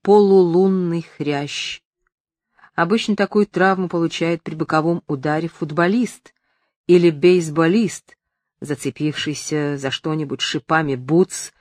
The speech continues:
при старте. Тамамес пытался снять воспаление хряща ультразвуковым облучением. Если воспаление не уменьшится, то хрящ в колене может неожиданно ущемиться.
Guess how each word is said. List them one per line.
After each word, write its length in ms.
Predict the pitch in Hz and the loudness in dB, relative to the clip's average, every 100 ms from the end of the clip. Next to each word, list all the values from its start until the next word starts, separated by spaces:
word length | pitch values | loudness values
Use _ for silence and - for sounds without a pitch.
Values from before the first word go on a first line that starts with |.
| _ _ | _ _
при 140 | - 196 | -4 -2
старте. 640 | - 208 151 123 - - - _ _ _ _ _ _ _ _ _ _ _ _ _ _ _ - | 0 0 0 -2 -12 -18 -20 _ _ _ _ _ _ _ _ _ _ _ _ _ _ _ -2
Тамамес 760 | 190 214 269 262 - - - | 4 6 6 4 -2 -10 -8
пытался 460 | - 214 233 226 214 | -4 -2 -2 -2 -8
снять 420 | - 214 220 220 | -2 2 2 0
воспаление 640 | 185 - 185 190 202 190 175 | -6 -2 2 4 2 0 -2
хряща 760 | 160 170 - - 202 202 202 - | -6 -8 -6 -2 2 2 0 -2
ультразвуковым 880 | 175 175 185 175 175 170 165 180 - | -2 -2 -4 -6 -4 -2 0 -2 -2
облучением. 1120 | 160 156 170 - - 185 151 135 139 - - _ _ _ _ _ _ | -6 -6 -8 -6 0 0 0 -4 -12 -16 -20 _ _ _ _ _ _
Если 260 | 165 160 160 | -8 -6 -6
воспаление 560 | 156 170 170 180 175 | -4 -2 0 2 0
не 160 | 156 147 | -2 -2
уменьшится, 840 | 139 139 175 220 - 214 - 240 - _ _ _ - _ _ | -4 0 0 0 -4 -12 -14 -14 -16 _ _ _ -20 _ _
то 100 | - | -6
хрящ 640 | - - 175 233 233 - - | -6 -4 0 0 0 -6 -8
в 80 | |
колене 520 | - 180 170 190 202 196 | -4 -2 0 0 0 -2
может 400 | 170 175 180 180 | -4 -6 -8 -8
неожиданно 800 | 180 175 151 165 175 175 180 - _ _ _ - | -6 -6 -4 -4 -2 -2 -2 -6 _ _ _ -8
ущемиться. 960 | 170 - - 190 160 151 - - 143 | -6 -6 -4 -2 -2 -4 -8 -10 -10